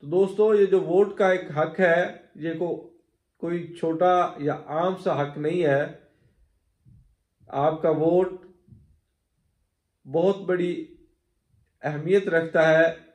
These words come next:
अहमियत का हामिल है। इसमें आपने, आप अपना, अपने बच्चों का और अपने मुल्क के मुस्तकबिल का फैसला करना है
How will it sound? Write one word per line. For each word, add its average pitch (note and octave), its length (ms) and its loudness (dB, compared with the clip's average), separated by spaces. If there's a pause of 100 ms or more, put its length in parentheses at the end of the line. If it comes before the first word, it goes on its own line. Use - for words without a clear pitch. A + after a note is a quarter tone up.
(380)
अहमियत D3 540 -4
का F3+ 120 0
हामिल D#3+ 400 -2
है। E3 440 2 (500)
इसमें D#3+ 360 -4
आपने, F3 720 0 (220)
आप D3 580 -4
अपना, F3+ 680 -2 (560)
अपने C3 440 -4
बच्चों C#3 440 -2
का F#3 340 0
और D#3 360 -10
अपने E3+ 320 -6
मुल्क E3+ 460 -4
के F3+ 120 0
मुस्तकबिल F#3+ 680 -2
का E3+ 120 -2
फैसला D3+ 400 -2
करना C#3+ 320 -2
है D3 260 -2